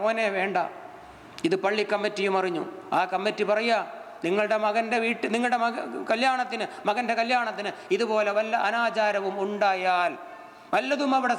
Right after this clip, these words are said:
സംഭവിച്ചാൽ, അന്ന് തൊട്ട് ഈ പള്ളി നിങ്ങൾ കറാമ, മയ്യത്ത് പോലും ഈ കബറിലേക്ക്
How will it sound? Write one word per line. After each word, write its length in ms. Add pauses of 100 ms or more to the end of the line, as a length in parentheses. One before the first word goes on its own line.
സംഭവിച്ചാൽ, 560 (320)
അന്ന് 240
തൊട്ട് 280
ഈ 20 (140)
പള്ളി 300
നിങ്ങൾ 200 (100)
കറാമ, 400 (100)
മയ്യത്ത് 420
പോലും 280
ഈ 20 (200)
കബറിലേക്ക് 540